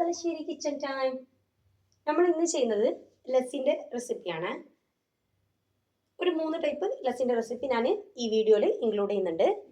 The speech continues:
ഇത് നമുക്ക് എളുപ്പത്തിൽ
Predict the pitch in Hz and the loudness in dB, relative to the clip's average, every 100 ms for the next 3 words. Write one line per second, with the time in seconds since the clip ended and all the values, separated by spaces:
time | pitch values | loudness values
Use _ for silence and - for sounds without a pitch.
0 | - - - _ _ _ _ _ _ _ | -20 -20 -20 _ _ _ _ _ _ _
1 | _ _ _ _ _ _ _ _ _ _ | _ _ _ _ _ _ _ _ _ _
2 | _ _ _ 311 370 349 349 494 311 302 | _ _ _ 0 4 4 4 0 0 -4
3 | - 370 359 | -2 2 2